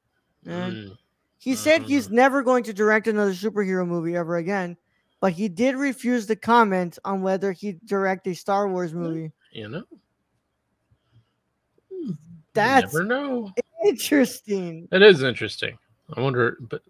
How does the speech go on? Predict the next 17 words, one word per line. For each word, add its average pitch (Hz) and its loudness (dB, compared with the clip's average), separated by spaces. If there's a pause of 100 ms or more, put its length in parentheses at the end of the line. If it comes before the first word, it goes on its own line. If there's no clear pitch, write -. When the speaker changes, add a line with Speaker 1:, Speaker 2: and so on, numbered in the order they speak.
Speaker 2:
uh, 117 -8
can - -8
you 135 -2
imagine 101 -8
a 90 -12
Nolan 90 -10
Star 98 -8
Wars? 101 -8 (380)
Speaker 1:
Imagine 294 2
a 233 6
Nolan 226 6 (140)
Knights 220 -2
of 214 -10
the 208 -4
Old 208 0
Republic, 180 -6
Brad. 165 -10